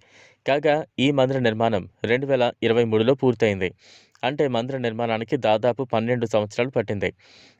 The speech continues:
ఈ మందిర నిర్మాణం నూట ఇరవై ఎకరాలలో జరిగింది. ఈ నిర్మాణంలో అమెరికా వ్యాప్తంగా పన్నెండు వేల మంది పాల్గొన్నారు. ఈ మందిర నిర్మాణానికి ఇటలీ, బల్గేరియా నుంచి దిగుమతి చేసుకున్న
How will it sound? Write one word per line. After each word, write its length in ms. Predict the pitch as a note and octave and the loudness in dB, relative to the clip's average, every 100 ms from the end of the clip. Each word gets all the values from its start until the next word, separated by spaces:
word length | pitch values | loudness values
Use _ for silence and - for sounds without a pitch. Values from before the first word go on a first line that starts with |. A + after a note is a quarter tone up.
| - | -2
ఈ 80 | C#3 | 0
మందిర 280 | C#3+ C#3 D#3 | 2 0 0
నిర్మాణం 440 | B2+ A#2 A#2 A#2+ C#3 - A2 | -2 0 -2 -2 -8 -4 2
నూట 180 | C3+ C#3+ | 4 4
ఇరవై 220 | B2+ A#2+ | 2 4
ఎకరాలలో 560 | A2+ G#2 A#2 A2+ G#2+ G#2 | 2 2 0 0 0 -2
జరిగింది. 420 | G2+ G2 G2 C3 E3+ - _ A#2 | -2 -2 -2 -2 -4 -10 _ 0
ఈ 80 | C3+ | 0
నిర్మాణంలో 580 | D3 A#2+ A2+ G#2+ G#2+ A2+ E2 _ _ A2+ | 2 0 0 0 0 0 0 _ _ -4
అమెరికా 340 | C#3 D3+ C#3+ | -2 -2 -2
వ్యాప్తంగా 500 | A#2 A2 A2+ A2 A2 | 0 -2 -2 -2 -2
పన్నెండు 400 | G#2+ G#2+ B2+ B2 | 0 -2 -2 -2
వేల 180 | A2+ G#2 | 0 0
మంది 220 | G2+ G#2 | -2 -4
పాల్గొన్నారు. 580 | G2 G2 F#2+ G#2 F#2 G#2 _ _ _ - | -2 -2 -2 -4 -4 -6 _ _ _ -2
ఈ 80 | B2+ | 0
మందిర 280 | B2+ C3 C3+ | 2 0 0
నిర్మాణానికి 680 | A#2 A2+ A2+ G#2+ A2 A2+ F2+ - _ - | -2 0 -2 -2 -4 -4 -4 -6 _ -4
ఇటలీ, 300 | A#2+ C3+ B2 | -2 0 0
బల్గేరియా 560 | A2 G#2+ A2 B2 A2 A2 | 0 0 2 0 0 -2
నుంచి 280 | G#2+ G#2 A2+ | -2 -2 -2
దిగుమతి 420 | G#2 A2 A#2+ A#2+ A2+ | -2 -4 -4 -6 0
చేసుకున్న 420 | A2 G2+ A#2 | 0 0 -2